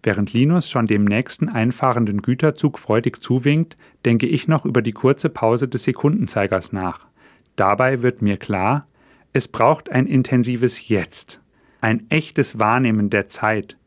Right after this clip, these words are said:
in der ich mich gerade befinde. So kann ich das Hier und Jetzt auskosten. Als Christ glaube ich, dass ich Teil der Schöpfung Gottes bin, die sehr gut ist, wie die Bibel im Buch Genesis sagt.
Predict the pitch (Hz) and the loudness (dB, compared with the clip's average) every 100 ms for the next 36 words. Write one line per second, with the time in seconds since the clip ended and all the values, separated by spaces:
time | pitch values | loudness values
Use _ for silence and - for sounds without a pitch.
0 | - 107 113 117 113 - 110 98 101 113 | -6 0 0 0 -2 -2 -2 0 0 -2
1 | 107 - 107 95 87 - _ _ _ _ | -4 -4 -4 -4 -6 -14 _ _ _ _
2 | - 95 120 131 _ - 127 123 104 - | -2 0 0 -2 _ -8 -4 -2 -2 -2
3 | 110 - 156 175 127 110 135 - - 117 | -2 0 2 4 2 2 0 -2 -2 0
4 | 127 - 98 - - 90 - _ _ - | 0 -2 -6 -6 -12 -16 -16 _ _ -4
5 | 104 - 113 113 - 147 139 143 - 160 | -2 0 0 0 0 2 2 2 0 -2
6 | - _ _ _ 123 120 120 - 120 127 | -4 _ _ _ -4 -2 -6 -4 0 2
7 | 143 120 127 - 120 113 120 113 - 101 | 2 0 -2 0 0 2 2 0 -4 -4
8 | 92 92 _ _ _ _ _ - 113 101 | -4 -6 _ _ _ _ _ -4 -2 -2
9 | - - 113 123 117 147 151 - 98 - | -4 2 4 4 2 0 0 -2 -6 -6
10 | - _ _ - 107 107 110 117 120 113 | -20 _ _ -6 -2 -2 -2 2 2 2
11 | 101 104 - 110 113 98 95 - 98 87 | 0 -2 -2 0 2 0 -4 -4 -6 -6
12 | - | -12